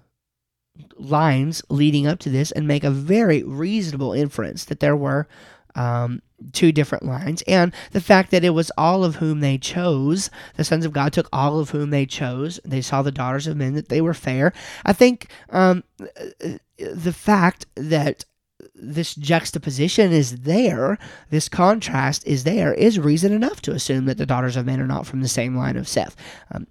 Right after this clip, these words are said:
I just don't think it would have even been mentioned, um, otherwise. Okay, now, he also says that it gives no explicit, uh, excuse me, explicit reason for the note about the Nephilim. But again,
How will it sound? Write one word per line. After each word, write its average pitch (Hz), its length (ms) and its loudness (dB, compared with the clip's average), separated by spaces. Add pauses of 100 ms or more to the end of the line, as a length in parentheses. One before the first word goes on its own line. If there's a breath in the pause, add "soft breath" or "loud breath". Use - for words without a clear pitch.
I 175 120 2
just 185 120 -2
don't 180 140 2
think 170 140 0
it 156 60 0
would 160 100 4
have 151 100 0
even 151 220 0
been 151 200 -4
mentioned, 190 520 0 (340 loud breath)
um, 131 580 -2
otherwise. - 560 0 (680)
Okay, 156 320 2 (260 loud breath)
now, 175 300 4 (1080)
he 185 160 2
also 185 300 4
says 160 320 2
that 160 80 2
it 151 60 -2
gives 156 200 0
no 160 160 0
explicit, 208 1040 0 (380 soft breath)
uh, 147 180 0
excuse - 320 -2
me, 156 140 2
explicit 190 640 2 (100)
reason 151 640 -2 (260 soft breath)
for - 140 -4
the 175 100 2
note 151 300 -4
about 139 260 -4
the 147 80 -6
Nephilim. 151 680 -2 (340)
But 160 180 4
again, 202 580 2